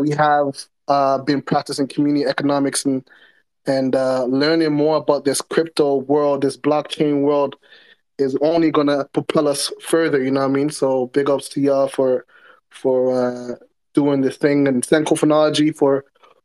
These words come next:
folks who do not know, Sankofanology is the practice, the practice of Sankofa and the using of Sankofa in different, um, in different ways, you know? So that could be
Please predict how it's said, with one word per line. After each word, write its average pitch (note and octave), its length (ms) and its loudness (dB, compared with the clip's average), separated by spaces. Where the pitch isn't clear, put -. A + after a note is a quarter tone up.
folks - 260 0
who D3 100 0
do D3+ 140 2
not D3+ 200 2
know, D3 180 4
Sankofanology D3 840 0
is C3+ 80 -4
the C#3+ 60 -2
practice, - 640 -6
the C3+ 80 0
practice D3+ 680 -2
of - 160 2
Sankofa C3+ 800 -2
and C#3 160 0
the C#3 80 2
using C#3+ 560 0
of C#3 80 2
Sankofa C3+ 760 -2
in C3+ 160 -2
different, C3+ 400 -2
um, B2+ 480 0
in C#3 140 -2
different C#3+ 280 2
ways, C#3 380 0
you C3+ 60 0
know? C3+ 140 2
So C3 140 -2
that C#3 160 2
could C3 140 -2
be C3+ 320 0